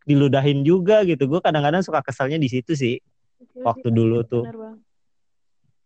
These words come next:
Speaker 1: Lu pernah gue ajak yang waktu itu nggak sih ke rektorat yang banyak kan?
Speaker 2: Iya, itu gue ikut, Bang.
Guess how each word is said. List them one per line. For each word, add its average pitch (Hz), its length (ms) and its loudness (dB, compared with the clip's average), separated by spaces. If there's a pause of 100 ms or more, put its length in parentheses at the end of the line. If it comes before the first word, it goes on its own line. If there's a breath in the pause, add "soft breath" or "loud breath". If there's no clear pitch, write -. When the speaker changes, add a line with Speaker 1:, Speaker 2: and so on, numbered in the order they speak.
(1300)
Speaker 1:
Lu 180 200 4 (1300)
pernah 175 460 -2
gue 156 200 2
ajak 156 480 0
yang 165 180 -4
waktu 165 280 0
itu 165 100 -8
nggak 233 160 0
sih 285 100 -6
ke - 100 -10
rektorat 190 540 0
yang 165 280 0
banyak 131 320 2
kan? 196 220 -4
Speaker 2:
Iya, 226 360 -6
itu 240 180 -8
gue 226 220 0
ikut, 240 260 -8
Bang. 226 460 -10